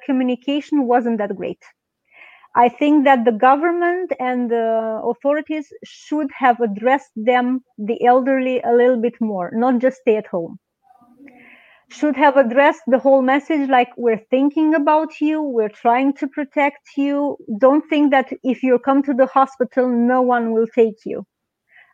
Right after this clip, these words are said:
Don't think that we will leave you outside the hospital because we need that bed for someone that is younger." It's a tough call. It's a tough choice.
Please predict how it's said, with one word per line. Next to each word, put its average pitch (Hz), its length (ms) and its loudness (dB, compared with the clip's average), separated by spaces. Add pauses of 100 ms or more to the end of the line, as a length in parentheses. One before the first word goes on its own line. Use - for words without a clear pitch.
Don't 269 320 4
think 277 300 2
that 254 240 2
we 262 180 -4
will 247 240 -2 (140)
leave 285 180 2
you 254 240 -2
outside 262 600 0
the 247 80 -2 (140)
hospital 277 640 -4
because 254 440 -4
we 240 160 -4
need 233 300 -2
that 208 240 -4
bed 220 220 -4 (520)
for 226 140 2
someone 226 560 -4
that 220 180 -2
is 202 160 -6
younger." 208 560 -8 (1600)
It's 262 180 -4
a 277 60 2
tough 294 480 0
call. 226 340 0
It's 233 220 -2
a 233 60 0
tough 269 400 -2
choice. 202 520 -4